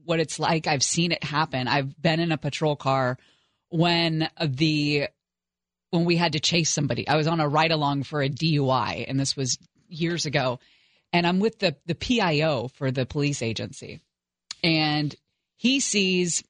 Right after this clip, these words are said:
another officer make a traffic stop, and that officer is at the driver's side window of the vehicle, and the vehicle, he, he's halfway in. His,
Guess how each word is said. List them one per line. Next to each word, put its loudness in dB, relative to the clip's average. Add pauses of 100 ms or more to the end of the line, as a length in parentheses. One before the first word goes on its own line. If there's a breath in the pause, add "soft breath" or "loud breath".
(640)
another 4
officer 0
make 0
a -6
traffic 0
stop, -2 (640 soft breath)
and 0 (540)
that 2
officer 0
is 0
at 0
the 0
driver's 0
side 2
window 0 (260)
of -2
the 2
vehicle, -2 (120)
and 2
the 0
vehicle, 0
he, -4
he's 0
halfway 0
in. -4 (260)
His, -4